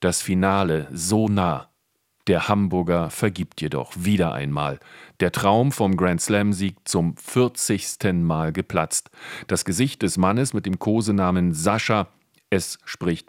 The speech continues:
Bände von Verzweiflung. Wieder einmal triumphiert Alcaraz. Wie ein König nimmt der Spanier mit ausgebreiteten Armen huldvoll die Ovationen des Tennisvolkes entgegen,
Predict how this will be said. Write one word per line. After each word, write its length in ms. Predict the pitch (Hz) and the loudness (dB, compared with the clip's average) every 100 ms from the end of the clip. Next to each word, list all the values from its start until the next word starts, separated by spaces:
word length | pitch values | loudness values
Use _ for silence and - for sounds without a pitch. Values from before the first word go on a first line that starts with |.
| _ | _
Bände 360 | - 90 82 73 | 0 2 0 -2
von 280 | - 82 71 | -4 -4 -2
Verzweiflung. 720 | 95 - 82 69 - 71 - - - - - | -4 -2 -2 -4 -4 -4 -6 -16 -16 -16 -2
Wieder 260 | 110 135 143 | 4 4 4
einmal 300 | 147 147 139 | 2 2 0
triumphiert 640 | - 123 113 - 117 - | 2 2 2 2 0 4
Alcaraz. 720 | 104 104 113 120 101 - - _ | 2 4 2 2 0 -4 -12 _
Wie 180 | 82 95 | -2 0
ein 160 | 98 - | 0 2
König 440 | 127 123 87 - | 2 2 0 0
nimmt 200 | 92 87 | -2 0
der 80 | 95 | -2
Spanier 480 | - 98 104 113 117 | 2 2 2 0 -2
mit 160 | 101 | 0
ausgebreiteten 800 | 104 104 - 101 90 90 92 95 | 0 0 0 -4 -2 -2 -2 -2
Armen 440 | - 98 104 95 110 | 0 0 2 2 6
huldvoll 580 | 135 165 - 139 127 | 6 4 0 0 0
die 120 | 120 113 | 0 0
Ovationen 760 | 101 101 - - 98 95 92 | 2 2 0 0 2 2 2
des 180 | 92 - | 0 -2
Tennisvolkes 680 | 110 92 78 104 90 98 - | 0 0 -2 -2 -2 -2 -2
entgegen, 480 | 107 107 120 117 | -2 0 2 2